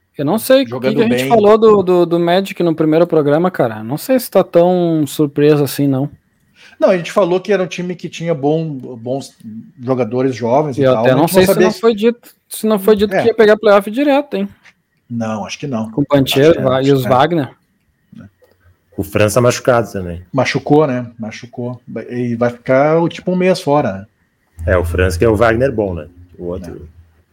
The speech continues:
Speaker 2: É, o
Speaker 1: É,
Speaker 2: outro
Speaker 1: o outro
Speaker 2: tá
Speaker 1: é
Speaker 2: só, só pelo sobrenome.
Speaker 1: O outro é tipo os irmãos, aquele que o Mano adora.
Speaker 2: É. O, cara, aqui eu acho que o Magic é uma surpresa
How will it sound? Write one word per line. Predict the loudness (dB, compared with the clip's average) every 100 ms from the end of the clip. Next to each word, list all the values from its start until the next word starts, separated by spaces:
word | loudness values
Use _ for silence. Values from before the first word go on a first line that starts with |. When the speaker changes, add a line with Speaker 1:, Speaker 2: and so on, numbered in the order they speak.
| _ -12
Speaker 2:
É, | -6
o |
Speaker 1:
É, | -6
Speaker 2:
outro |
Speaker 1:
o |
outro | -6 -6
Speaker 2:
tá | -4 -2 -2 -6
Speaker 1:
é |
Speaker 2:
só, | -6 -4 -2 -4 -10 -6
só | -2
pelo | 2 2
sobrenome. | 2 2 2 2 0 -6 -14 _ _ -20 _ -20 _
Speaker 1:
O |
outro | -4 -2
é |
tipo | 0 2 4
os | 4
irmãos, | 6 6 4
aquele | 2 0
que | 2 0
o | 0 -4 -8 -10 -12 -16 -14 -6
Mano | 0 2 0
adora. | 0 -4 -6 -14 _ _ _ _
Speaker 2:
É. | -8 -8 -10 _ _ -20 -20 _ _ _ _ 2
O, | 6 6 6 6 6 6 4 2 2
cara, | 2 2 -2 -6
aqui | -6 -6 -8 -2 2
eu | 2 2
acho | -2 -2
que |
o | -2
Magic | 0 0 -4
é |
uma | -2 -2
surpresa | -2 -4 0 0 0 -2 -2 -4